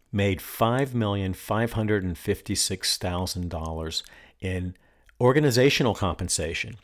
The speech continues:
Then he received another three million in quote-unquote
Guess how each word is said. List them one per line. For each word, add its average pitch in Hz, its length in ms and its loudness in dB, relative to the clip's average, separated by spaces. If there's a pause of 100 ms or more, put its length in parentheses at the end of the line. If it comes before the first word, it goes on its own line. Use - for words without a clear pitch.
(160)
Then 117 180 2
he 147 140 4
received 110 640 2 (380)
another 139 480 4 (260)
three 160 500 2
million 107 600 0 (200)
in 120 200 4
quote-unquote 143 720 4